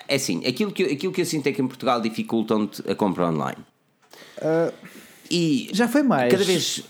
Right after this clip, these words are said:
Speaker 1: já, exatamente, cada vez, e, por exemplo, a semana passada, a Bacelar escreveu um artigo relativamente à Amazon Espanha, que está neste momento para os Prime Members ou
Speaker 2: Olha que
Speaker 1: para
Speaker 2: não,
Speaker 1: produtos
Speaker 2: não, não
Speaker 1: Prime.
Speaker 2: só, não só, não, é p-,
Speaker 1: É
Speaker 2: para,
Speaker 1: produtos
Speaker 2: para
Speaker 1: Prime,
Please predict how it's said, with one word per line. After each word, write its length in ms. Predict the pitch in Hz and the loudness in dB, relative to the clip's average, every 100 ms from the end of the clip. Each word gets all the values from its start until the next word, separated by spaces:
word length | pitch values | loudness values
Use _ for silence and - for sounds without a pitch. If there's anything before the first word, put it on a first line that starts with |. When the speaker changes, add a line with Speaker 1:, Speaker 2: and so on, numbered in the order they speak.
| - | -4
Speaker 1:
já, 180 | 123 160 | 0 0
exatamente, 540 | 139 185 190 165 135 | 2 2 2 2 2
cada 160 | 165 156 | 0 0
vez, 280 | 147 95 - | 0 -4 -2
e, 100 | 151 | -2
por 140 | 139 160 | 0 0
exemplo, 420 | 143 113 104 104 | 2 2 0 0
a 240 | 123 123 | 2 2
semana 260 | 120 139 147 | 2 2 2
passada, 500 | 143 - 98 85 95 | 0 2 0 2 0
a 20 | |
Bacelar 340 | 87 101 104 90 | 0 -2 0 -2
escreveu 360 | - 104 92 | 0 0 2
um 60 | 95 | 2
artigo 340 | 104 131 110 | 2 -2 0
relativamente 460 | 107 113 110 104 101 | 0 2 2 2 2
à 40 | |
Amazon 380 | 98 92 104 95 | 2 2 2 0
Espanha, 440 | - - 110 123 | 0 0 0 0
que 100 | 123 - | -2 -4
está 200 | 120 101 | -2 0
neste 260 | 92 - | 0 0
momento 420 | 104 98 90 80 - | 2 2 2 -2 -2
para 280 | 113 90 | 0 0
os 120 | 82 - | -2 -6
Prime 260 | - 92 | -2 0
Members 500 | 90 98 107 117 107 | 2 2 2 0 -2
ou 160 | 87 82 | -2 2
Speaker 2:
Olha 160 | 226 247 | 2 4
que 20 | |
Speaker 1:
para 160 | 104 123 | 2 2
Speaker 2:
não, 60 | |
Speaker 1:
produtos 320 | 135 147 - | 2 2 2
Speaker 2:
não, 100 | - | 2
não 80 | 110 | 4
Speaker 1:
Prime. 160 | 107 165 | 4 2
Speaker 2:
só, 80 | - | 2
não 160 | 165 151 | -2 -2
só, 260 | - 151 - | 0 -2 0
não, 240 | 131 127 | -2 -2
é 200 | 131 120 | -2 -2
p-, 180 | 117 - | -2 -4
Speaker 1:
É 20 | |
Speaker 2:
para, 260 | - - 143 | 2 4 6
Speaker 1:
produtos 240 | 127 120 | 6 4
Speaker 2:
para 160 | 139 170 | 6 6
Speaker 1:
Prime, 60 | 175 | 8